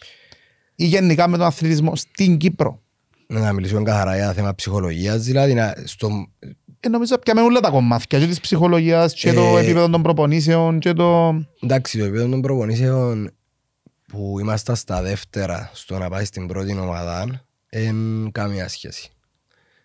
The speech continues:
Speaker 2: Εν, οι ρυθμοί, ε, οι απαιτήσεις, η ώρα της προπονήσης είναι όλα διαφορετικά και όλα πιο δύσκολα.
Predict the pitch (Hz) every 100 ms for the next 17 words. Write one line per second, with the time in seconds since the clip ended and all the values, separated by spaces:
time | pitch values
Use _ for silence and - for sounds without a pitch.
0 | _ - 107 110 - 98 98 95 - 104
1 | 110 110 104 95 92 92 92 87 87 -
2 | _ - - _ _ _ _ - 101 98
3 | 98 101 98 104 98 98 98 104 101 -
4 | 92 92 92 92 90 110 113 110 95 92
5 | - 90 90 92 104 113 120 123 135 135
6 | 127 110 101 95 90 135 151 135 135 -
7 | 135 120 120 - - 80 65